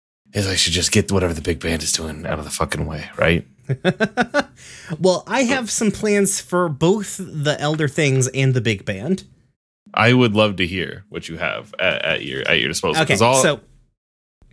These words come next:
Speaker 2: um, thing, the thing with the Elder Things is that,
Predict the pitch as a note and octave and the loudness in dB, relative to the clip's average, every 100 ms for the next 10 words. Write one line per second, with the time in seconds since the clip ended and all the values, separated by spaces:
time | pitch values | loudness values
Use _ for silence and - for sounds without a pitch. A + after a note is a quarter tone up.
0 | - - _ - D#3+ C#3 B2+ B2+ - - | -20 -20 _ -2 2 2 2 -2 -6 0
1 | G#3 G#3 D#3+ E3+ F3+ A3 A#3+ A3 G#3 D#3 | 2 2 2 0 2 4 2 0 -2 0
2 | E3 E3+ - F#3 F3 D#3+ - D3 C#3+ B2+ | 0 0 0 0 0 -2 -4 0 2 2
3 | B2 A#2+ A#2 A2+ - - | 4 4 4 0 -4 -8